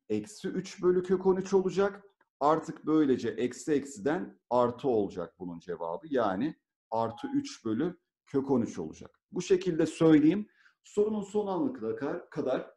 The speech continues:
e, kale almanıza gerek yok. Ancak zaten bunları hep doğru yapıyorsanız, belli bir alışkanlığınız varsa onunla ilgili ben özel hiçbir şey söylemiyorum. Merak etmeyin. Yani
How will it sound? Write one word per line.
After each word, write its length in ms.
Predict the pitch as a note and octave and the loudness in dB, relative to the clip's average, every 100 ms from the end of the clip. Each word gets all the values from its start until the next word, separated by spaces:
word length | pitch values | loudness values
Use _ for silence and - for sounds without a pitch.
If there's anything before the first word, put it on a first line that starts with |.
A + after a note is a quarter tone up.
| _ | _
e, 280 | C3 B2 B2 | -2 -2 -2
kale 340 | D#3 D#3 D#3 | 2 4 8
almanıza 500 | C#3+ C#3+ C3+ C3 B2+ | 8 8 8 8 6
gerek 300 | A#2 A2 G2+ | 4 4 2
yok. 200 | D#2+ - - | -2 -6 4
Ancak 480 | D#3 F#3+ D#3 - - _ _ _ | 4 6 4 2 -8 _ _ _
zaten 560 | F#2+ C3 E3 F#3 E3+ C#3 | 2 4 6 4 4 6
bunları 320 | D#3 D#3 D3+ | 6 6 6
hep 260 | F3 - | 4 4
doğru 260 | C#3 C#3 D3+ | 6 8 10
yapıyorsanız, 840 | C#3+ C#3 E3+ D#3+ B2+ D#2+ - - _ _ _ _ _ | 8 8 4 4 2 -2 -4 -16 _ _ _ _ _
belli 400 | G2 G#2 A#2 D3+ | -2 4 6 6
bir 60 | F3 | 6
alışkanlığınız 920 | C#3+ C3+ - - C#3 C#3 C#3+ C#3 A#2+ | 4 4 2 2 4 8 8 6 4
varsa 520 | F#3+ G3+ - G3+ G#3 - | 0 0 0 0 0 0
onunla 300 | B2+ C3+ C#3 | 4 6 8
ilgili 300 | C#3 C3+ C#3 | 6 6 6
ben 260 | C#3 C3+ B2 | 4 4 0
özel 240 | B2 C#3+ | 2 2
hiçbir 200 | - - | 0 -6
şey 200 | - A#2+ | -2 -2
söylemiyorum. 680 | A#2+ A2 G#2+ A#2+ G2 G2+ B2+ | 0 0 2 2 2 0 0
Merak 340 | G#2 G2+ - | 2 0 -2
etmeyin. 340 | F#2+ F2 D#2+ F2 | -8 -8 -10 -6
Yani 340 | F#2 F#2+ | -2 -2